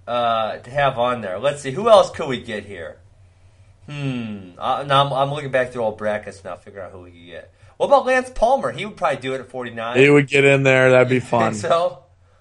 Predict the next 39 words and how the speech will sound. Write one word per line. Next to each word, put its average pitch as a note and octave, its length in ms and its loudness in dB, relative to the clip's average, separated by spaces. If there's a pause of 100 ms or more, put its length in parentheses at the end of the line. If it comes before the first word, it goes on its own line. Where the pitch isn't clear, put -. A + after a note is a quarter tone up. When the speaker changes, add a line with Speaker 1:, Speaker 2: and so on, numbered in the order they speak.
(180)
Speaker 2:
Yeah. C3 320 6 (140)
Speaker 1:
All C#3 180 -2
right. G#3+ 80 6
Speaker 2:
Hey, F3+ 160 8
you F3 60 4
think F#3 180 -10
Speaker 1:
Well, F3 140 -2
Speaker 2:
Chael F3+ 140 6
Speaker 1:
we G#3+ 100 0
got, D3+ 200 2
we G3+ 100 2
Speaker 2:
Sonnen - 20 -10
Speaker 1:
got G#3+ 160 4
Speaker 2:
would G#3+ 80 2
Speaker 1:
our E3 80 2
Speaker 2:
wrestle? F#3+ 320 0
Speaker 1:
team. - 80 -20 (180)
I G3 160 0
think C#4 200 -6
Chael A#3+ 260 -2
would F#3+ 80 -12
be G3+ 80 -8
the D3 100 -10
coach. C#3 560 -4 (1300)
Speaker 2:
All C3 100 6
right, D3 300 4
let's C3+ 180 -6
get D#3 160 -2
him D3+ 200 4
to D#3+ 60 -6
be D#3 140 0
coach. C#3 540 -2 (380)
Who D3+ 120 6
else D#3 220 6
do C3+ 120 -2
we B2+ 80 4
got A#2 220 2
in A2+ 140 0
there? G#2+ 320 -2